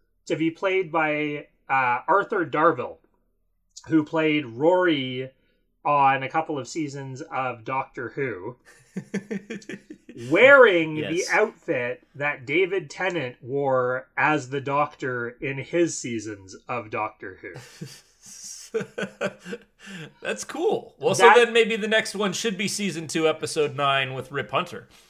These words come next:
Speaker 1: Yeah, like, that, that is the genesis of this show. Like, the tongue-in-cheek, um, like, it is, it is explicitly a Doctor Who knockoff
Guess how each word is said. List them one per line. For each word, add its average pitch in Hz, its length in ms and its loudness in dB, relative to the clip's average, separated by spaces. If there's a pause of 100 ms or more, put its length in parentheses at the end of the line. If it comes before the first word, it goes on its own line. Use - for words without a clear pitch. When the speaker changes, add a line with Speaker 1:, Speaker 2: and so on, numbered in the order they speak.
Speaker 1:
Yeah, 175 440 4
like, 165 500 2
that, 190 400 6 (200)
that 202 460 6 (260)
is 185 500 -2
the 165 120 -2
genesis 160 760 -4
of 143 180 -8
this 135 180 -6
show. 113 400 -6
Like, 110 200 -10
the 139 120 -10
tongue-in-cheek, 170 1300 -8 (800)
um, 123 960 2 (1500)
like, 143 420 -2
it 160 180 0
is, 151 480 0
it 151 120 -2
is 143 140 -4
explicitly 175 1000 -4
a 143 140 -2
Doctor 165 640 -2
Who 160 260 -4
knockoff 107 840 -6